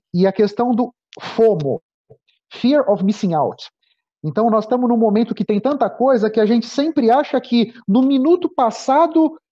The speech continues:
teve uma mensagem no Facebook que foi transformadora. Então, a gente sempre acha que tá faltando, sempre acha que tem mais a aprender. É preciso, aí entra também o autoconhecimento pra gente res-, respirar, não se de-, deixar levar pela emoção,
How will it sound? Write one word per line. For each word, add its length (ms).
teve 360
uma 400
mensagem 680
no 280
Facebook 680
que 120
foi 100
transformadora. 880
Então, 160
a 80
gente 180
sempre 400
acha 360
que 100
tá 160
faltando, 560
sempre 380
acha 200
que 120
tem 100
mais 320
a 80
aprender. 600
É 60
preciso, 460
aí 160
entra 200
também 320
o 60
autoconhecimento 880
pra 180
gente 300
res-, 500
respirar, 720
não 180
se 100
de-, 140
deixar 320
levar 340
pela 220
emoção, 680